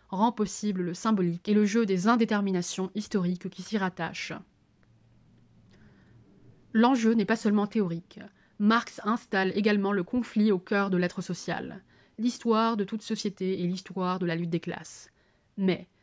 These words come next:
il méconnaît l'irréductibilité du conflit qu'il transforme en un conflit de fait, assignable, historiquement dépassable. On connaît la réponse de Freud à ce qu'il appelle l'illusion communiste. Sous l'apparence d'un naïf bon sens, elle touche à l'essentiel.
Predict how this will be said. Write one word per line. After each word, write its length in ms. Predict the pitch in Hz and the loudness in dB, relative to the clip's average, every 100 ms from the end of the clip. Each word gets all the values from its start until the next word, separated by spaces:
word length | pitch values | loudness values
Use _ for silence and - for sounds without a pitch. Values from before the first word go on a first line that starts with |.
| _ - | _ 0
il 120 | 208 | 4
méconnaît 460 | 233 254 262 214 220 | 4 4 4 4 2
l'irréductibilité 960 | 233 247 226 220 - 202 190 180 202 | 2 2 2 0 -4 -4 -4 -6 -4
du 100 | 180 | -4
conflit 420 | 175 208 196 208 | -4 -6 -6 -6
qu'il 160 | 190 185 | -6 -8
transforme 580 | - 214 - 170 165 175 | -6 -6 -4 -2 -2 0
en 100 | 170 | 0
un 120 | 165 | -2
conflit 440 | - 240 220 202 | -4 -6 -6 -4
de 100 | 185 | -2
fait, 340 | 170 - - - _ _ _ - | -4 -4 -8 -10 _ _ _ -4
assignable, 680 | 214 - 233 208 185 185 185 | -2 2 2 4 2 0 -2
historiquement 580 | 196 - 226 214 202 | -4 -2 -2 0 0
dépassable. 760 | 208 202 180 - - - - - _ _ _ _ _ _ _ _ - | 0 0 -2 -4 -6 -6 -10 -12 _ _ _ _ _ _ _ _ -2
On 100 | 220 | 2
connaît 260 | 269 262 | 4 6
la 80 | 254 | 4
réponse 340 | 214 202 240 | 2 0 -4
de 100 | - | -4
Freud 380 | 190 - 220 190 | -6 -4 -2 0
à 60 | 180 | -2
ce 120 | - | -8
qu'il 160 | - 196 | -8 -6
appelle 340 | 196 202 214 | -6 -4 -2
l'illusion 460 | 208 202 190 190 208 | 0 0 0 -2 0
communiste. 600 | 202 180 170 180 - - - _ _ _ | 0 0 0 -4 -10 -14 -14 _ _ _
Sous 180 | - 226 | -4 2
l'apparence 580 | 233 254 240 247 254 233 | 2 2 0 2 0 0
d'un 140 | 185 | 0
naïf 340 | 185 196 208 196 | 0 0 -2 -4
bon 200 | 196 208 | -2 -2
sens, 500 | - 175 - - - - _ _ | -4 -8 -10 -16 -18 -20 _ _
elle 140 | 208 208 | -8 -4
touche 220 | 277 - | -2 -2
à 60 | 202 | -2
l'essentiel. 720 | 202 185 - - 170 - | -2 -4 -6 -6 -8 -8